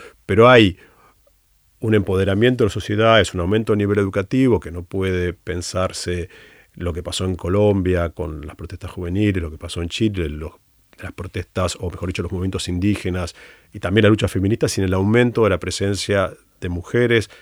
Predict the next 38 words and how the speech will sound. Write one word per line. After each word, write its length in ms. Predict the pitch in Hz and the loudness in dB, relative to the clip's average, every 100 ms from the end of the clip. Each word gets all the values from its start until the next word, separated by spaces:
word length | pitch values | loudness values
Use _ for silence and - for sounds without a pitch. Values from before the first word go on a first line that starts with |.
| _ | _
que 80 | - | -12
hoy 40 | 85 | -8
son 140 | 92 | -6
mayoritarias 560 | 82 87 87 - 101 95 | -6 -6 -6 -2 -2 -2
en 60 | |
el 60 | 78 | -6
sistema 260 | 90 92 | -6 -4
educativo, 680 | 87 87 87 110 110 104 101 | -4 -4 -2 2 4 4 2
de 200 | 82 80 | 0 -4
s-, 140 | 78 - | -6 -14
s-, 320 | - - - - | -20 -20 -20 -14
personas 360 | 80 95 92 | -8 -4 -4
que 80 | - | -4
venían 220 | 85 92 | -4 -4
de 60 | 80 | -6
sectores 280 | - 98 85 | -10 -12 -12
populares, 520 | 85 92 98 107 92 | -12 -4 0 0 -2
cuyos 260 | - - | -6 -16
padres, 560 | - 98 95 95 90 - | -8 -4 -2 -2 -4 -6
abuelos 360 | 90 92 92 85 | -6 -4 -4 -4
no 160 | 87 | -6
habían 260 | 87 87 85 | -6 -4 -6
accedido 640 | - 95 85 87 87 - | -8 -8 -6 -4 -6 -8
a 60 | 85 | -10
ningún 220 | 85 87 | -8 -8
tipo 180 | 92 90 | -6 -6
de 40 | |
educación. 280 | 90 98 147 | -4 -2 -2
O 40 | |
sea, 220 | - 113 107 - - - - | 0 0 -2 -8 -18 -20 -6
hay 480 | 123 123 127 104 - - | 4 6 6 2 -6 -10
un 360 | 104 95 90 | -4 -4 -4
cambio 340 | 85 101 92 92 | -4 -2 -2 -2
en 60 | |
la 40 | 87 | -4
sociedad 380 | 95 - 90 90 | -8 -6 -6 -6
y 80 | |
posiblemente 840 | 101 110 131 160 214 - 165 131 | -6 -6 -2 -2 -2 0 2 2